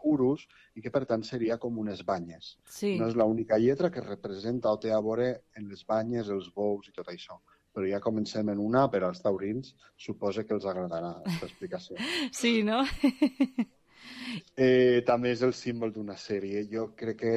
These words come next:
Speaker 1: hi, això ja era de quan jo era menut. Jo ja tinc quaranta i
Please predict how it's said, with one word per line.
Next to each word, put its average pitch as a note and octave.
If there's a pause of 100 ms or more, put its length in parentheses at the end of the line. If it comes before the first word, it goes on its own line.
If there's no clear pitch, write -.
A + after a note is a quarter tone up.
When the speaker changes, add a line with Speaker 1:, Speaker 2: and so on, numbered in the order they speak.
Speaker 1:
hi, A#2 (240)
això A#2
ja A#2+
era B2+
de B2+
quan A2+
jo A2+
era G#2+
menut. G#2+ (220)
Jo G3+
ja G#3
tinc G2+
quaranta G#2
i A2